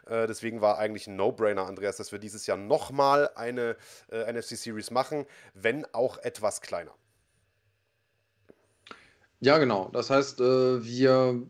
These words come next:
Speaker 2: haben im Prinzip schon ein, äh, ein verkleinertes Feld.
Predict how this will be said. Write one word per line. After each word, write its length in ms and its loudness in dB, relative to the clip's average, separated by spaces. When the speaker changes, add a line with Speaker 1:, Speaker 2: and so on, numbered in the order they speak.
Speaker 2:
haben 1200 0
im 220 -2
Prinzip 480 -2
schon 420 2
ein, 560 0
äh, 60 -8
ein 840 -2
verkleinertes 960 0
Feld. 640 4